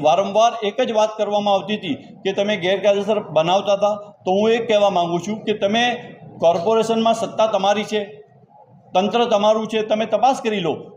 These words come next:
કે આના પાસે આ, આ પુરાવા કે પ્લાન મંજૂર છે કે નહીં. ફક્ત ને ફક્ત તે એક સમાજને ટાર્ગેટ બનાવવાનું કામ કરતા હોય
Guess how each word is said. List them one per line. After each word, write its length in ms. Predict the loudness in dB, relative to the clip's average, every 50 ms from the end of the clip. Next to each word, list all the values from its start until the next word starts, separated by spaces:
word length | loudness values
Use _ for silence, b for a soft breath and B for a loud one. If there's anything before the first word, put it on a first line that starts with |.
| -20 _ -2
કે 100 | 0 0
આના 200 | 2 2 2 2
પાસે 240 | 2 0 2 2 2
આ, 120 | 4 4
આ 360 | 2 0 -4 -6 0 2 2 2 2
પુરાવા 380 | 2 2 4 4 6 4 4 2
કે 180 | 0 -2 -4
પ્લાન 260 | -4 -2 -2 -2 -2 -2
મંજૂર 340 | -2 -4 -4 -4 -4 -6
છે 180 | -4 -4 -4 -2
કે 120 | -2 -2
નહીં. 260 | 0 0 0 -2 -2 -6 -14 -20 -20 -20 -10 -2 0
ફક્ત 240 | 0 0 0 0 0
ને 180 | 0 2 2
ફક્ત 300 | 2 0 0 0 0 -2
તે 180 | -2 0 0 0
એક 380 | 0 0 -2 -4 -6 -6 -4
સમાજને 500 | -2 0 2 2 4 2 2 2 0 -2
ટાર્ગેટ 460 | -2 0 0 0 0 0 0 -2 -2 0
બનાવવાનું 420 | 0 2 2 2 2 0 0 0
કામ 220 | 0 0 0 0
કરતા 280 | 0 -2 -2 0 2 4
હોય 260 | 4 4 4 2 0